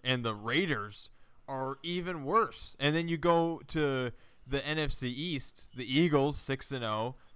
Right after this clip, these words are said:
the Giants five and one, the Cowboys four and two.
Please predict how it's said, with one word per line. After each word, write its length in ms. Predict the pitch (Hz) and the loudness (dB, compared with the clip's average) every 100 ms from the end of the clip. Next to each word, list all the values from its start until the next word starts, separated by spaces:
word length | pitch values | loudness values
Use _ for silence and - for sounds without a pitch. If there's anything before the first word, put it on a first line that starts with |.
| - | -6
the 80 | |
Giants 560 | 131 117 131 156 151 - | -4 -2 0 0 -2 -4
five 420 | - 120 113 120 | 2 4 4 0
and 180 | 120 117 | -2 -4
one, 380 | 107 107 113 127 | -2 0 -2 -4
the 100 | 123 | -2
Cowboys 800 | - 131 147 156 151 131 117 - - | 0 4 4 4 4 2 0 -6 -12
four 320 | - 135 139 135 | -6 -2 -2 -4
and 260 | 120 104 | -10 -12
two. 380 | - 147 123 123 | -10 -6 -6 -8